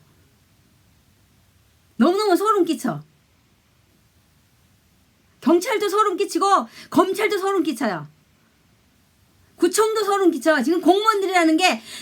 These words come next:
그러니까는 선량하고, 응? 없는 사람 이건 개무시하는 거잖아, 지금.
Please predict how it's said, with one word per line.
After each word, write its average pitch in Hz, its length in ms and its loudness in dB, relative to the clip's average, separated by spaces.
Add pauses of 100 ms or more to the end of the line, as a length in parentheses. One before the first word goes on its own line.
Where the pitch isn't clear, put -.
(100)
그러니까는 381 380 2 (280)
선량하고, 392 880 2
응? 392 300 2
없는 415 360 4
사람 381 260 2
이건 349 260 2
개무시하는 330 600 2
거잖아, 202 260 -4
지금. 170 400 -6